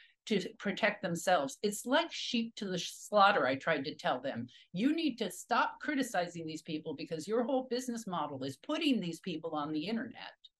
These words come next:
And you need to start protecting these people." And I still have a strong heart for the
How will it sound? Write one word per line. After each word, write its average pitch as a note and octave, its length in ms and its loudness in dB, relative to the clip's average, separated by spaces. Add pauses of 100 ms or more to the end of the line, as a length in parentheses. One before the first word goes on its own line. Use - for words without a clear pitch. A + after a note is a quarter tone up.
(360)
And G3+ 160 0
you A3+ 80 6
need B3+ 200 6
to C4+ 160 -4
start - 220 -10
protecting - 680 -6
these - 260 -4
people." C3 460 -8 (280)
And G3+ 100 -2
I A3+ 100 0
still C#4+ 420 -2
have D4+ 220 -2
a A#3+ 80 -4
strong G3 960 -6 (280)
heart D#3+ 420 -2 (480)
for D3 640 2
the E3+ 180 -2